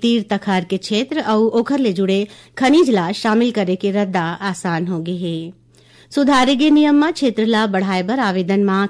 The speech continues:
काम बर सरल प्रावधान करे गे है। ये जरूरी करे गे है कि राज्य सरकार हा आवेदन मिले के तीस दिन के भीतर एखर बर मंजूरी देवे। प्रदेश में सार्वजनिक वितरण प्रणाली पीडीएस के तहत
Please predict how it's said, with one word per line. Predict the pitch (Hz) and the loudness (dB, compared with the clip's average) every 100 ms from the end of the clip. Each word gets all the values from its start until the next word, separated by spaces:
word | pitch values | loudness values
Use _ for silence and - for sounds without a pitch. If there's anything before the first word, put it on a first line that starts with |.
| - | 0
काम | 196 202 | 0 2
बर | 202 214 | 0 -2
सरल | 247 208 175 | -2 -2 -2
प्रावधान | 170 190 180 170 190 170 | -4 -4 -4 -4 -4 -4
करे | 170 170 170 | -4 -4 -4
गे | 180 | -4
है। | 180 320 - _ _ - - | -6 -8 -12 _ _ -20 -2
ये | 262 | 0
जरूरी | 277 285 302 339 | 4 4 4 2
करे | 349 320 320 | 2 2 2
गे | 294 | 0
है | 294 | 0
कि | 339 | 0
राज्य | 247 214 208 | 0 0 -2
सरकार | 240 202 - 226 247 | -2 -4 -2 -2 0
हा | 220 285 247 | 0 -2 0
आवेदन | 190 190 202 220 | -2 0 2 2
मिले | 208 214 | 4 2
के | 214 220 | 0 -2
तीस | 254 269 254 | 0 0 0
दिन | 214 | -2
के | 196 208 | -2 -4
भीतर | 202 254 170 156 - - - 202 | -4 -6 -6 -10 -16 -20 -10 -6
एखर | 208 220 | -4 -2
बर | 175 160 208 - | -2 -4 -6 -6
मंजूरी | 233 208 185 185 175 | -2 0 0 -2 -2
देवे। | 180 165 160 165 175 _ _ _ _ _ _ _ | -4 -4 -6 -10 -16 _ _ _ _ _ _ _
प्रदेश | 269 269 330 349 | 0 2 2 4
में | 330 359 | 2 2
सार्वजनिक | 359 254 247 247 277 - | 2 2 2 2 2 2
वितरण | 226 196 233 | -2 0 0
प्रणाली | 247 214 196 185 208 254 | 0 0 2 2 0 0
पीडीएस | 226 196 214 202 | 0 2 2 0
के | - 190 | -4 -4
तहत | 214 240 | -2 -2